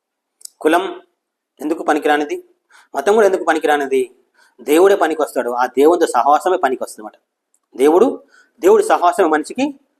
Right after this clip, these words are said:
పనికొస్తుంది, కానీ కుల సహవాసం కానీ మత సహవాసం కానీ పని, అయితే భూ సంబంధంగా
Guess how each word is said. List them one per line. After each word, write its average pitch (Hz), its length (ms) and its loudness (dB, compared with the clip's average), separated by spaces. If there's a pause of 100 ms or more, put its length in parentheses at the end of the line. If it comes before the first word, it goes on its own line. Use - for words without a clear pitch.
(120)
పనికొస్తుంది, 160 400 0
కానీ 143 180 -2
కుల 151 200 0
సహవాసం 151 500 0
కానీ 135 280 -4 (360)
మత 160 160 0
సహవాసం 190 420 -2
కానీ 156 260 -2 (320)
పని, 151 180 2
అయితే 135 160 -2
భూ 127 160 -2
సంబంధంగా 175 480 0